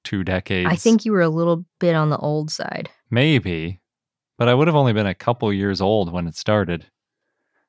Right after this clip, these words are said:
Speaker 1: And I never liked it. <laughs>
Speaker 2: <laughs> You wanted a different kind of dinosaur.
Speaker 1: I guess. Yeah. I like the realistic dinosaurs, which Barney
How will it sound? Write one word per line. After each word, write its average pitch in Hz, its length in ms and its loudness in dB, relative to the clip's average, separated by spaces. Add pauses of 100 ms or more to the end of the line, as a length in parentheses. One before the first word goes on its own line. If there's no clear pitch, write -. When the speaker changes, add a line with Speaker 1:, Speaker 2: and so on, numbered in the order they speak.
(180)
Speaker 1:
And 85 540 -4
I 87 380 0 (180)
never 92 380 -2
liked 104 340 -8
it. 120 160 -10 (580)
<laughs> 208 760 -2
Speaker 2:
<laughs> - 20 -20 (1160)
You 196 100 0
wanted 196 240 4
a 180 60 4
different 160 360 0
kind - 200 -10
of 160 80 -8
dinosaur. - 440 -6 (480)
Speaker 1:
I 113 120 0
guess. 92 440 -4 (320)
Yeah. 98 300 0 (180)
I 113 60 2
like 107 240 2
the 101 120 0
realistic 92 640 0
dinosaurs, 95 600 0
which 98 200 -6
Barney 95 460 2